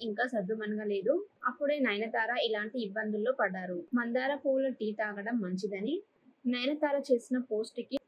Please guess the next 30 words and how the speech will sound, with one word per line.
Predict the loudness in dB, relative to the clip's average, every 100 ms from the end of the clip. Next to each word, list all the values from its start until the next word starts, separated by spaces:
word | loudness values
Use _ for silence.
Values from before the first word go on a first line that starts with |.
| -2
సేమ్ | 2 4 4
డాక్టర్ | 4 2 0 -2 0
సిరాయిక్ | 2 2 2 0 -2 _ _ -4
అబ్బి | -2 0 0
ఫిలిప్స్ | 0 0 -4
స్పందించారు. | -2 -2 0 -2 -4 -4 -4 -6 _ _ 0
మిస్‌లీడ్ | 0 2 0 0
చేయడం | 4 4 4 2 2
ఎందుకని | -2 -2 0 0
ప్రశ్నించారాయన. | 0 -4 -2 -2 -4 -6 -6 -8 -10 -14 _ _ 0
ఎవరికైనా | 2 4 2 2 0 2 2
అనుమానాలుంటే | 2 2 -2 -4 -2 -2 -2 -2 -2 -2 _ _ -2
ఈ | 0
పోస్ట్ | 4 4 2 0
చూడండంటూ | 2 4 4 2 0 4 4 4 -2 -16 _ -4
నయనతార | -2 0 0 0
కూడా | 2 4 4
ఓ | 2
లింక్‌ని | -2 -4 -2 -2
షేర్ | 2 2 0
చేశారు. | -2 -6 -6 -8 -10 _ _
ఇక | -4 0
ఇప్పుడు | 0 4 6
ప్రస్తుతం | 6 4 0 -2 -2 -2
సోషల్ | 0 0 0 0
మీడియాలో | -2 -4 -2 -2 0
ఈ | -2
టాపిక్ | 0 0 0 -4 -2
ట్రెండ్ | 0 2 0
అవుతుంది. | -8 -8 -8 -8